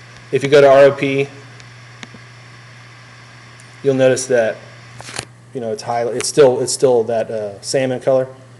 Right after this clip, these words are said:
So, um, that's all just C S S with the Zen C S S classes. All right. So let's look at active agreements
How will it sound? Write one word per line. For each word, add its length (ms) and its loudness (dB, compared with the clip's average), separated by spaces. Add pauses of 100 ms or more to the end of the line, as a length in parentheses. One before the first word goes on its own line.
(120)
So, 360 -2 (800)
um, 360 -6 (380)
that's 180 4
all 120 8
just 220 -4
C 160 -6
S 180 -6
S 380 -8
with 260 -10
the 200 -4
Zen 340 -8
C 240 -8
S 140 -4
S 140 -8
classes. 580 -14 (2750)
All 80 -12
right. 200 -12 (1400)
So 640 6 (140)
let's 240 0
look 200 2
at 220 6
active 380 0
agreements 920 -2